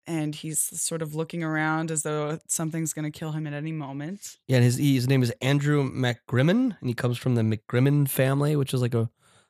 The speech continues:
Speaker 2: they've been there for years,
Speaker 1: They've
Speaker 2: I
Speaker 1: been there
Speaker 2: guess.
Speaker 1: for many, many, many hundreds of years. Um, he's got wildish, uh, wild eyes, and they darted about.
Speaker 2: <laughs>
Speaker 1: And, uh,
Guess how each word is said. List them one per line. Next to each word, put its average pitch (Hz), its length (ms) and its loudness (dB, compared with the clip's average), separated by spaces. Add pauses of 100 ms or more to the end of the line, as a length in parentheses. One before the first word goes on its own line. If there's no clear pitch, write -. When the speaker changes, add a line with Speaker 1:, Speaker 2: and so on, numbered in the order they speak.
(140)
Speaker 2:
they've 110 140 2
been 113 140 4
there 110 120 4
for 107 160 0
years, 110 340 4
Speaker 1:
They've 147 100 2
Speaker 2:
I - 20 0
Speaker 1:
been 156 140 2
there 156 100 4
Speaker 2:
guess. 151 80 -4
Speaker 1:
for 156 140 -4
many, 160 280 -2
many, 165 480 -4 (240)
many 156 400 -4
hundreds 151 360 -6
of 147 140 -8
years. 143 480 -6 (500)
Um, 147 600 -4
he's 147 180 -10
got 151 200 -4
wildish, 147 520 -2 (240)
uh, 147 60 -10
wild 185 400 2
eyes, 160 460 0
and 147 260 -6
they 143 100 -8
darted 160 380 -4
about. 139 480 -6 (200)
Speaker 2:
<laughs> 143 400 0
Speaker 1:
And, 156 720 -2
uh, 160 480 0